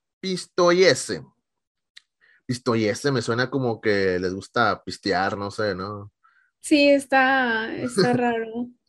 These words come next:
Speaker 2: La verdad es que no me sorprende de los italianos, ¿eh?
Speaker 1: ¿Por qué? ¿Que son acá briagos o qué?
Speaker 2: Sí, son buenos.
Speaker 1: ¿En serio? No, no sabía, no
Speaker 2: Sí.
Speaker 1: sabía. Lo, lo que sabían los alemanes, los alemanes tienen esa fama que les gusta mucho toma-, tomar.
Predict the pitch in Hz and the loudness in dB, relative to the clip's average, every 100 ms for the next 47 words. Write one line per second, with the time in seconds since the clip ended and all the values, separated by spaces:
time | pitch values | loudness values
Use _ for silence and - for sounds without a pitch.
0 | - 294 302 311 311 349 359 349 359 302 | 0 4 6 6 6 6 6 6 4 2
1 | 277 285 285 277 254 208 196 202 220 247 | 2 2 2 0 -2 0 0 -2 -8 -8
2 | 254 311 - _ _ _ - 135 123 135 | -6 -6 -8 _ _ _ 4 4 6 6
3 | 120 117 123 135 143 151 147 _ - 123 | 6 4 0 2 -2 -4 -8 _ -10 -4
4 | 143 151 151 131 127 165 196 139 120 123 | 0 4 4 4 6 6 4 0 0 0
5 | - 269 269 247 247 247 233 240 240 233 | 0 -2 -4 -6 -2 0 0 -2 -2 -4
6 | 247 254 123 170 214 156 98 82 69 - | -8 -6 2 6 6 4 0 -4 -8 -8
7 | 107 87 120 120 73 90 90 120 - _ | -6 -6 -6 -6 -6 -6 -8 -12 -20 _
8 | _ _ - - - 123 139 135 131 165 | _ _ -20 -20 -6 4 6 6 6 6
9 | 254 196 139 165 190 104 101 120 120 135 | 6 4 4 4 2 2 0 0 0 -2
10 | 170 143 131 - 139 147 147 143 135 143 | -4 -6 -12 -4 -2 0 0 0 0 0
11 | 165 123 101 104 107 110 104 - - 113 | -2 -2 -4 -6 -8 -8 -8 -10 -6 -4
12 | 151 151 120 151 120 | -4 -4 -2 0 -2